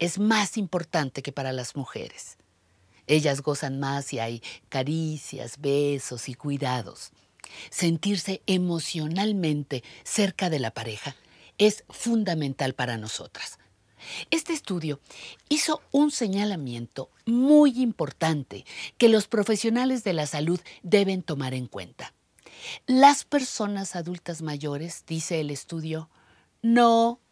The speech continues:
son asexuadas. Mire,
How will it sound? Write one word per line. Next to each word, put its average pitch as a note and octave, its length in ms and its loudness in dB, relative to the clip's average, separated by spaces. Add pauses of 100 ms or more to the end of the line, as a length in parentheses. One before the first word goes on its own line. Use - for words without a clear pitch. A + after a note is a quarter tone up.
(100)
son F3+ 520 2 (180)
asexuadas. - 920 -4 (880)
Mire, F#3 320 2